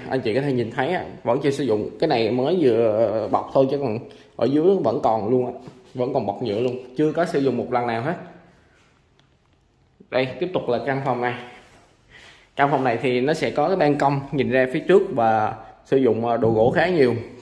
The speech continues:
tủ gỗ, bàn trang điểm, cái này dành cho hai vợ chồng, ờ, của bố mẹ mình hay là vợ chồng mới cưới ở sẽ rất là đẹp. Đó, góc riêng này thì có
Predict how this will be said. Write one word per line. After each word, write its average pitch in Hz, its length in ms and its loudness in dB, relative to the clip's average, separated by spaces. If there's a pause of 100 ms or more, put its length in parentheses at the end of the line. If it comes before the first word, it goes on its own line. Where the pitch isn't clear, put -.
tủ 120 220 2
gỗ, 123 520 0
bàn 110 220 -2
trang 131 140 2
điểm, 139 420 0
cái 165 100 0
này 117 340 0
dành 117 180 0
cho 120 140 2
hai 131 300 0
vợ 110 140 0
chồng, 113 340 0 (420)
ờ, 104 380 -2 (140)
của 143 500 -2
bố 147 120 -2
mẹ 113 180 0
mình 117 160 -6 (400)
hay 123 200 -4
là 113 120 2
vợ 107 180 -2
chồng 107 200 -2
mới 127 100 -2
cưới 156 240 0
ở 104 220 -2
sẽ 123 140 -4
rất 151 180 -4
là 123 60 -2
đẹp. 101 160 -2 (880)
Đó, 147 180 0
góc 170 240 0
riêng 135 200 4
này 101 220 0
thì 113 200 -2
có 165 480 0